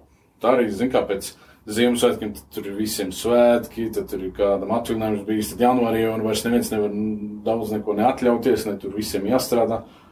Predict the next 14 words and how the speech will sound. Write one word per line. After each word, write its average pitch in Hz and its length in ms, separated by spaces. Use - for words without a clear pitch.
Tā - 140
arī 131 120
nekas 143 280
nesavācas, 101 500
tā 95 100
arī 123 180
neaizbrauc. 85 640
Bet, - 220
nu, 156 240
tas 156 140
projekts 165 340
vēl 165 120
nav 127 160
atmests. - 480